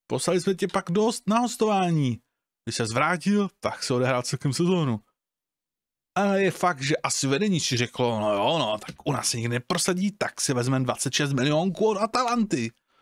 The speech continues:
No, a tam seš co? Tam seš, vole, pucovač hlavičky, leštíč, chápeš? Tak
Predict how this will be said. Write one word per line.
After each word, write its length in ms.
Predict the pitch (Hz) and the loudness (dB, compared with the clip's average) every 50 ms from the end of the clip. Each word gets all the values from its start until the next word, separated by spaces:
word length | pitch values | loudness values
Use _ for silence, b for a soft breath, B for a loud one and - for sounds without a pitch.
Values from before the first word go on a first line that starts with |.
| _ _ _ _ _ _ _ _ _ _ | _ _ _ _ _ _ _ _ _ _
No, 380 | - 143 165 214 233 220 202 - _ _ _ _ _ _ - | -2 0 0 2 2 0 -2 -4 _ _ _ _ _ _ -6
a 40 | 120 | -4
tam 240 | - - 113 120 | -4 -4 -4 -2
seš 380 | 120 - - 127 117 113 - - | -2 -2 0 0 0 0 0 0
co? 260 | - 143 170 214 214 - _ _ _ _ _ - | 2 2 0 0 -2 -4 _ _ _ _ _ -10
Tam 160 | - 107 107 | -8 -6 -4
seš, 220 | - - 117 113 | -2 -2 -2 -2
vole, 380 | 113 117 123 127 127 123 120 113 b b b b b b b _ | -2 -2 0 0 0 0 0 -2 b b b b b b b _
pucovač 460 | - 240 220 - - 226 220 214 208 | 2 2 2 2 2 0 2 2 2
hlavičky, 480 | 185 220 202 254 285 - - - 156 135 | 2 0 0 0 0 -2 -2 -2 -2 -2
leštíč, 480 | - - 247 - - - 226 196 - - | 0 0 0 0 -2 -2 -4 -2 -4 -4
chápeš? 360 | - - - 233 302 285 - | -4 -2 -2 0 0 0 -2
Tak 140 | - - 226 | -2 -2 0